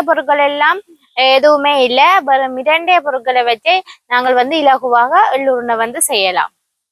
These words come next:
இப்ப பாத்தீங்கன்னு சொன்னா, நான் எள்ளு எடுத்து வச்சிருக்கிறேன். நான் வந்து முக்கா பேணி எள்ளு எடுத்திருக்கிறேன். நல்ல வெள்ளை எள்ளு, நல்ல வடிவா பிடைச்சு, கழுவி, காய வச்சு எடுத்து வச்சிருக்கிறேன். பாருங்கோ, இது வந்து நல்ல அந்த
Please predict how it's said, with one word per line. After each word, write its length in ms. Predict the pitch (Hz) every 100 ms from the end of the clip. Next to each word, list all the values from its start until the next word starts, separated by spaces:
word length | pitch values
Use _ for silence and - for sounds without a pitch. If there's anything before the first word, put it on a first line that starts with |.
| _ _ _ _ _ _ 277
இப்ப 160 | 440 415
பாத்தீங்கன்னு 480 | 311 277 285 277 -
சொன்னா, 180 | 247 302 440
நான் 160 | 294 269
எள்ளு 200 | 320 339 330
எடுத்து 240 | 277 - 240
வச்சிருக்கிறேன். 520 | 208 226 208 269 330
நான் 160 | 277 254
வந்து 160 | 254 311 294 269
முக்கா 280 | - 302 285 226
பேணி 240 | 247 262 254
எள்ளு 180 | 240 247 240
எடுத்திருக்கிறேன். 540 | 220 208 202 240 285 254
நல்ல 120 | 226 196
வெள்ளை 320 | 262 311 320 254
எள்ளு, 240 | 214 220 277 - - _ 220
நல்ல 200 | 254 247
வடிவா 260 | 220 254 277 226
பிடைச்சு, 420 | 254 233 226 294 294 247
கழுவி, 360 | 226 220 277 -
காய 360 | 247 233 254 240 208
வச்சு 180 | 202 247
எடுத்து 240 | 214 202
வச்சிருக்கிறேன். 420 | 190 185 220 240 233
பாருங்கோ, 420 | 190 180 175 233 359 - _ _ _ _
இது 120 | 233 240
வந்து 160 | 233 269 262
நல்ல 280 | 240 262 220
அந்த 140 | 185